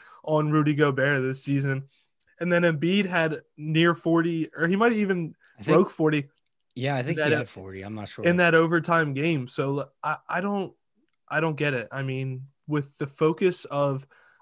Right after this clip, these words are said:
Speaker 1: perimeter play now and the game being extended out behind the three-point line, the Defensive Player of the Year award needs to shift to the best perimeter defender. And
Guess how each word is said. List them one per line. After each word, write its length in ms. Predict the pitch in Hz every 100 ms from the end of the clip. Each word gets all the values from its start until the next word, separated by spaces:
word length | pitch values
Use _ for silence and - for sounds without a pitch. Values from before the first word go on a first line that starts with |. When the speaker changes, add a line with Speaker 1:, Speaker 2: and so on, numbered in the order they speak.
| -
Speaker 1:
perimeter 420 | 143 143 156 143
play 340 | 139 139 139
now 300 | 143 143 139
and 340 | 131 120 131 131
the 80 |
game 320 | 131 139 139 139
being 220 | 135 135
extended 440 | 123 - 135 139
out 160 | 135 131
behind 240 | 135 135
the 60 | 131
three-point 460 | 135 135 139 131
line, 340 | 127 131 131 135 - _ _ _ _
the 100 | 143
Defensive 380 | 147 143 185 202
Player 160 | 208 196
of 80 | 175
the 60 |
Year 140 | 160 160
award 340 | 147 147 143
needs 300 | 139 147 139
to 120 | 156
shift 440 | 139 151 143 139 _
to 440 | - 151 147 143 139 _ _ _ _
the 80 | 139
best 480 | 139 147 147 -
perimeter 540 | _ 147 143 156 156 160
defender. 600 | 156 - 190 202 123 120
And 480 | - 131 135 135